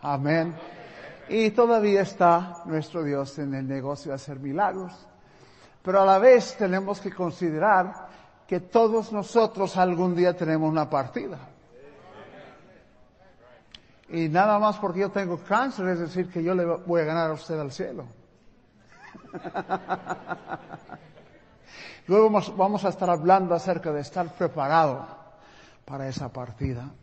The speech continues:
Dios me dio un canto. Y yo sé que aquí presente con nosotros hay muchas personas que tienen cargas pesadas. Aquí hay corazones quebrantadas.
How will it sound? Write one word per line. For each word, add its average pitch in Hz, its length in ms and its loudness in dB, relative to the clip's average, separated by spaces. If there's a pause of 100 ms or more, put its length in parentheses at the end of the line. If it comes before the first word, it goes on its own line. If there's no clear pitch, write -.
(540)
Dios 160 220 0
me 165 120 -4
dio 156 140 -2
un 156 80 -4
canto. 160 480 -4 (1200)
Y 160 140 -6
yo 208 160 -2
sé 202 260 -6
que 185 160 -6
aquí 180 360 -4
presente 160 680 -8
con 147 140 -10
nosotros 160 600 -10 (1160)
hay 185 160 -10
muchas 180 520 -4
personas 156 720 -8
que 147 120 -12
tienen 151 340 -8
cargas 147 480 -6
pesadas. - 880 -18 (1600)
Aquí 170 320 -2
hay 175 240 2
corazones 160 600 -4
quebrantadas. 131 1120 -8